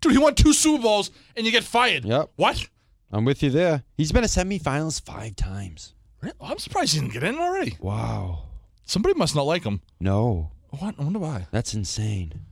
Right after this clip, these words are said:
Speaker 1: 'Cause of the U.
Speaker 2: Ty Law.
Speaker 1: Yes.
Speaker 2: Oh,
Speaker 1: Come on.
Speaker 2: my
Speaker 1: It's a
Speaker 2: God, yeah.
Speaker 1: no-brainer.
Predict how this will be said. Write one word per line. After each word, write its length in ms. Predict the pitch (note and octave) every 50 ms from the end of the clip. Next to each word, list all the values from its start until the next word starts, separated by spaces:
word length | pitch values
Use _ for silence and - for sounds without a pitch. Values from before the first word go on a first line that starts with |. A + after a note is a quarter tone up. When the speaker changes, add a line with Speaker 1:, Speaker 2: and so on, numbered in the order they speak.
| - _ _
Speaker 1:
'Cause 160 | - - - -
of 60 | -
the 100 | D2+ - -
U. 260 | - D#2+ D#2 D2+ D2+ - _ _ -
Speaker 2:
Ty 360 | - F3 F#3 F3 F#3 F3+ F3
Law. 500 | E3 D#3+ D3+ D3 D3 C#3 C3 A#2+ G#2 - - _ - - -
Speaker 1:
Yes. 320 | F#2+ D#2+ E2 - - - - _ -
Speaker 2:
Oh, 20 |
Speaker 1:
Come 80 | - C3+
on. 80 | C3+ C3
Speaker 2:
my 120 | B2+ A#2
Speaker 1:
It's 120 | A#2 A2+
a 40 | C3+
Speaker 2:
God, 280 | C3+ C3 A#2+ A#2 A2 G2
yeah. 200 | G#2 G#2 G2 G2
Speaker 1:
no-brainer. 140 | G2 F#2+